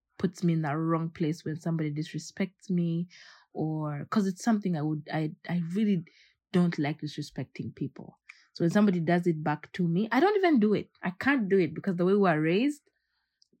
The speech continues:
back at home in Uganda, culture, our culture, respect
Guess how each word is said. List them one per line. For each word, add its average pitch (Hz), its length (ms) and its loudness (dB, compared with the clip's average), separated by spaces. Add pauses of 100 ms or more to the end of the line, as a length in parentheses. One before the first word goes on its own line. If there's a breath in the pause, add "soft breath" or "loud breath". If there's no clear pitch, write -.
back 180 220 2
at 190 100 2
home 185 320 2
in 170 180 2
Uganda, 180 580 -2
culture, 196 580 -4 (500 soft breath)
our 175 160 0
culture, 185 480 -2
respect 165 560 -4